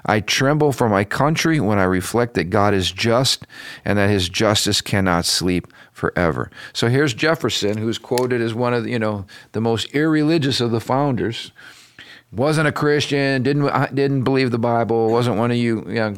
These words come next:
you know, c-, certainly could not be considered in the camp of the Christian founders. How do you, how do you say that when you look at this quote, "Can the liberties of the nation be thought to be secure,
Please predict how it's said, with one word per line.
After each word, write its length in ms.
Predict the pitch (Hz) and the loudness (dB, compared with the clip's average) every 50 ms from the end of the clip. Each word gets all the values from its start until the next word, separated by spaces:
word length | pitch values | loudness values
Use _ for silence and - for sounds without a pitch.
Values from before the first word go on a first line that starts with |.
| - - | -10 -8
you 120 | 104 110 | -6 -4
know, 180 | 107 104 104 107 - - 92 104 - | -4 -4 -4 -6 -8 -10 -14 -8 -6
c-, 60 | - - - | -6 -6 -6
certainly 380 | 104 - - 120 107 113 120 - | -8 -6 -2 -2 0 0 0 0
could 160 | - 107 107 | 0 0 2
not 180 | 110 113 104 | 2 0 0
be 80 | - 110 | 0 -2
considered 460 | - - 98 - - 113 107 104 107 | -4 -4 -4 -2 -2 0 0 0 0
in 80 | 107 101 | 0 -2
the 80 | 98 | -2
camp 260 | 95 - 110 107 98 104 | -4 -2 -4 -4 -2 -2
of 80 | 104 | -4
the 60 | 95 | -4
Christian 400 | 90 - 107 107 104 - 98 92 | -4 -4 -4 -4 -4 -4 -8 -8
founders. 540 | 87 - 95 113 117 117 101 92 92 - - - - - - - - - - - - - - - _ _ - | -6 -2 -2 0 0 -2 -2 -4 -6 -6 -10 -12 -18 -20 -18 -18 -18 -20 -20 -20 -20 -20 -20 -20 _ _ -4
How 180 | - 113 117 | 0 0 2
do 80 | 131 147 | 2 2
you, 120 | 147 143 - | 0 0 -2
how 180 | - 120 117 131 | -2 -2 0 0
do 80 | 165 | 0
you 140 | 170 151 127 | 2 2 2
say 300 | - - - 127 131 143 131 | 0 2 2 2 2 2 2
that 260 | 117 101 98 - - | 2 2 2 0 0
when 160 | 101 113 110 | -2 0 0
you 140 | 110 107 107 | 0 0 0
look 140 | 117 113 123 | 0 0 -2
at 80 | 113 | -2
this 180 | 98 110 104 - | 0 -2 -2 -2
quote, 240 | - - 120 107 - | -2 -2 -2 -2 0
"Can 140 | 107 113 107 | -2 -2 0
the 80 | 110 | 0
liberties 540 | 107 101 107 117 127 139 143 139 135 120 104 | 0 0 0 0 0 0 0 0 0 0 0
of 120 | 92 107 104 | 0 0 0
the 80 | 107 | 0
nation 320 | 104 107 110 117 110 - 92 | 0 0 0 0 -2 -2 -4
be 80 | 107 | -4
thought 200 | - - 107 107 | -2 0 0 0
to 60 | 107 | 0
be 120 | 101 107 104 | 0 -2 -2
secure, 560 | - - 90 87 - - 107 107 101 - 101 | -2 -4 -6 -6 -4 -2 0 0 0 -2 -4